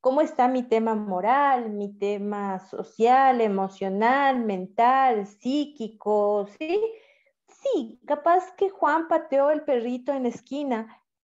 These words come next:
pero yo no le he preguntado a Juan qué pasó. Tampoco es un tema de encarar, pero sí es saber, si yo conozco a Juan de mucho tiempo,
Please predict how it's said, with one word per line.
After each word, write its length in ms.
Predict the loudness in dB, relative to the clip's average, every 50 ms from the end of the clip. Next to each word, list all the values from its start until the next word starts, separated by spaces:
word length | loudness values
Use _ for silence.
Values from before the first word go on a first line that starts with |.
| _ _
pero 180 | 0 0 0
yo 120 | 0 0 0
no 140 | 2 2
le 80 | 2 2
he 40 | 0
preguntado 680 | 0 0 0 0 0 -2 -4 -2 -2 -2 -2 0 -2
a 60 | -4
Juan 460 | -6 -6 -6 -4 -4 -4 -8 -12 -10
qué 120 | -8 -8 -8
pasó. 680 | -8 -8 -14 -16 -12 _ -6 -4 -4 -4 -6 -8 _ _ _ _ _ _ -16 -8
Tampoco 320 | -6 -6 -4 -4 -2 -2 -2
es 100 | -2 -2
un 140 | -4 -2
tema 260 | -2 -2 -2 0 -2 -2
de 100 | -2 -6
encarar, 760 | -6 -4 -2 -2 0 0 0 0 0 0 0 -2 -4 -6 -4
pero 180 | -4 -4 -4
sí 220 | -4 -6 -8 -6 -4
es 160 | -4 -4 -4
saber, 380 | -8 -6 -4 -2 -2 -4 -4 -8 -16 _ _ _ _ _ _ _
si 120 | _ -6
yo 160 | -4 -4 -4 -2
conozco 460 | -4 -4 -2 -2 -4 -4 -6 -8 -8
a 40 | -8
Juan 340 | -6 -6 -6 -4 -4 -4 -6
de 100 | -6 -6
mucho 760 | -4 -2 0 2 2 4 4 4 2 0 0 -6 -8 -8 -6
tiempo, 720 | -4 -4 -2 -2 -2 -2 -4 -4 -4 -6 -8 -8 -8 -14